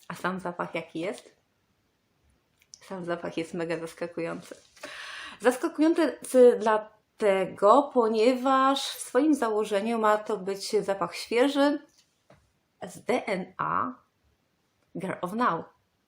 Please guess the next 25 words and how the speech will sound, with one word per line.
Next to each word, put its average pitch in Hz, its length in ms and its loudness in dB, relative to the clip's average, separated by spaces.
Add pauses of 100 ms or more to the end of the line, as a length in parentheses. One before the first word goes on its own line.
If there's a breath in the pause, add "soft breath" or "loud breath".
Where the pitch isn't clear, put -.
(720 loud breath)
I 208 80 0
powiem 330 480 6
Wam, 196 400 6
że 196 640 -2 (580)
po - 80 -8
tych - 200 -8
pierwszych 285 460 -2 (200)
testach 214 440 -8
zastanawiałam 226 680 0
się, 220 160 -2
czy - 120 -8
istnieje 262 480 -4
taka 190 520 -2
kategoria 214 600 0
zapachowa 214 640 -2
jak 175 420 -4 (520 loud breath)
szyprowy 254 520 0
gourmand, 214 520 0 (220 loud breath)
<laughs> - 240 -8
bo 240 160 6
właśnie 254 420 2
tak - 440 -2
odbieram 196 600 -2
ten 175 320 -4
zapach. - 540 -4